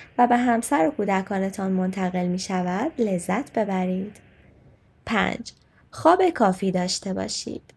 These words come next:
زمانی که فرزندتان در دوران نوزادی به سر می‌برد، احتمالاً خواب کافی و مورد نیاز یک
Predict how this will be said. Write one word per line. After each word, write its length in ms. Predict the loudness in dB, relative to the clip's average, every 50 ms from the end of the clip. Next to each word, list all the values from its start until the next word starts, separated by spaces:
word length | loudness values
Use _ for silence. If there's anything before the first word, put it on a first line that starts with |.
| _ _ _ _ _ _ _ _ _
زمانی 420 | 4 6 6 8 8 6 4 4 4
که 120 | 4 4
فرزندتان 920 | 4 4 2 4 2 2 2 2 2 4 4 2 2 2 2 2 2 2
در 240 | 2 2 2 0 0
دوران 360 | 0 0 0 2 2 2 4
نوزادی 580 | 4 2 2 2 0 0 0 0 -2 0 -2 -2
به 120 | -2 -2
سر 280 | -4 -4 -4 -4 -2 -2
می‌برد، 720 | -2 -2 -2 -2 -2 -2 0 -2 -2 0 -2 -2 -2 -4 -8 -14 -20 -20 -20 _ _ 0
احتمالاً 640 | 0 0 2 0 0 2 2 2 4 4 4 2 2
خواب 360 | 0 2 4 4 4 4 2
کافی 400 | 2 0 0 -2 0 -2 -2 -2
و 60 | 0
مورد 320 | 0 2 2 2 2 2 2
نیاز 640 | 0 0 0 0 0 0 0 0 -2 -4 -4 -2 0
یک 220 | 2 2 2 2